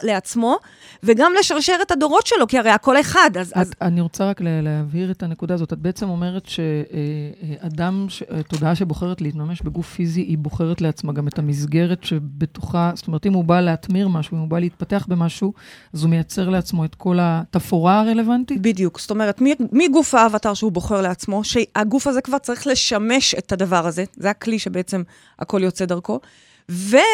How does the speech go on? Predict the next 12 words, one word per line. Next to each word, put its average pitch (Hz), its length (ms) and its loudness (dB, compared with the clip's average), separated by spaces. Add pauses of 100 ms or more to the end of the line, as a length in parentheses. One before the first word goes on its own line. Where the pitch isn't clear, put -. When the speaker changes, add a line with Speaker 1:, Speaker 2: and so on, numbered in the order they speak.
(960)
Speaker 1:
התפאורה 381 480 0
המלאה, 381 460 -2
אפילו 403 300 2
ההורים 349 340 6
שלנו 285 440 0
והמשפחות 254 460 -2
שלנו 277 300 0
וכל 330 220 -2
הדברים, 302 280 -4 (480)
הדפקות 330 520 0
שאנחנו 262 340 -2
בוכים 320 300 -2